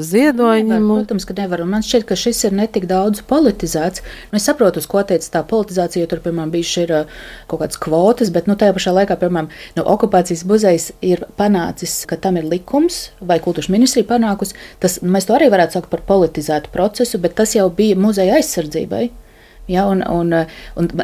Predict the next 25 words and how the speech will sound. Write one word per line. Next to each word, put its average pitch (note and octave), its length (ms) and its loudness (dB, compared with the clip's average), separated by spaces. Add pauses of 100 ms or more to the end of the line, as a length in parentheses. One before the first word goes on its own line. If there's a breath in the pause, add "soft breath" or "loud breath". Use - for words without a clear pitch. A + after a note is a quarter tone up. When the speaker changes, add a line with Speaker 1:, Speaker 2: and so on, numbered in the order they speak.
Speaker 2:
es G#3+ 160 4
drīzāk A#3 260 2
teiktu, G#3+ 220 0
ka F#3+ 60 -4 (100)
tas A3 100 -2
ir - 140 0 (100)
sociāli F#3 680 -2 (180)
politisks A#3+ 720 0
jautājums, E3+ 640 -2 (180)
un E3 160 -4
tādi F3+ 240 2
bieži G3 400 2
muzeji E3 480 0
ir, F3 80 2
jo E3+ 80 6
mums A#3 280 4
ir G#3+ 200 2
tā E3+ 80 -4
kā E3 160 -4
jādomā G#3+ 560 2
par F3+ 160 -8
to, G#3 220 0 (400 loud breath)
vai E3 140 4
tas F#3 320 -4
mums D#3 260 -6